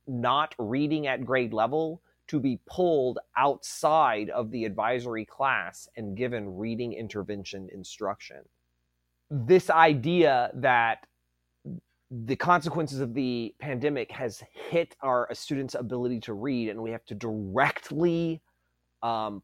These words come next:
prioritize that, uh, at the cost of many other things is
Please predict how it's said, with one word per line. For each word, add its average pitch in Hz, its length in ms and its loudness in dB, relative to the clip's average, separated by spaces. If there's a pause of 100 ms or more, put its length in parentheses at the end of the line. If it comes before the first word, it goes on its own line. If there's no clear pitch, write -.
prioritize 131 1300 4
that, 139 580 6 (520)
uh, 120 240 4 (300)
at 143 180 10
the 147 80 2
cost 147 440 2
of 117 120 -6
many 147 420 0
other 123 300 4
things 98 720 -4 (360)
is 151 640 6